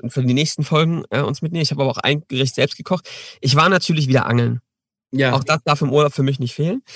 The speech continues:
Speaker 1: Und, ähm, wir waren an einem schönen See, Molveno, ähm, kann ich nur empfehlen. Ähm, herrlich dort.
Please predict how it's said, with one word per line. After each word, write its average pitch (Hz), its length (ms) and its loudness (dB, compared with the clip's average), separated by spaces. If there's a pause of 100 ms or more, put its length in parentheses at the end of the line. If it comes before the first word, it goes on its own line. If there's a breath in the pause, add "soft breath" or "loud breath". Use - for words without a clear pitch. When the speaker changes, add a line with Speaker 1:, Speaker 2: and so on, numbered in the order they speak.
(380 loud breath)
Speaker 1:
Und, 156 360 4
ähm, 135 260 4
wir 135 120 2
waren 135 200 0
an 127 120 -2
einem 127 320 0
schönen 120 300 0
See, 143 400 -2
Molveno, 139 640 -2 (180)
ähm, 131 1000 0 (640)
kann 131 120 -10
ich 120 100 -4
nur 120 80 -4
empfehlen. 156 380 -6 (500)
Ähm, 113 400 -2 (380)
herrlich 160 340 -4
dort. - 220 -12